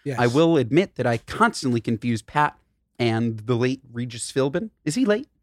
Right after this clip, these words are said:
Speaker 2: Or did I make that up?
Speaker 1: Very late.
Speaker 2: Okay, good. Thank God.
Speaker 1: <laughs>
Speaker 2: I was like, "Is he dead?"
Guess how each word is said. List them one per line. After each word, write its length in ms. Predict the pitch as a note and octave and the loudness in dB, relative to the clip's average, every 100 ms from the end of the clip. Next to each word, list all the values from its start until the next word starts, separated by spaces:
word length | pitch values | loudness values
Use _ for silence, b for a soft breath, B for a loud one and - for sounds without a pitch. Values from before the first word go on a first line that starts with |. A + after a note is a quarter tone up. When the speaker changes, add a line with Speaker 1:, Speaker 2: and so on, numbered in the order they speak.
| _ _ - | _ _ -4
Speaker 2:
Or 80 | C#3+ | -2
did 140 | C3+ | 2
I 60 | C3+ | 2
make 180 | B2+ B2 | 0 0
that 100 | A#2 | 0
up? 60 | |
Speaker 1:
Very 220 | C#3+ A#2+ | 0 0
late. 180 | A#2 G2+ | -4 0
Speaker 2:
Okay, 180 | F#3 E3+ | 4 4
good. 140 | C3+ | 4
Thank 260 | - E3+ E3+ | 4 4 6
God. 260 | F#3+ D#3 A3 | 8 6 6
Speaker 1:
<laughs> 40 | |
Speaker 2:
I 760 | G#3+ - B3+ C#4 D#4 - D4+ G3 | 4 6 6 6 4 0 -2 0
was 120 | C#3+ | 2
like, 100 | E4 | 4
"Is 80 | F3 | 4
he 100 | F3 | 6
dead?" 220 | D#3 | 6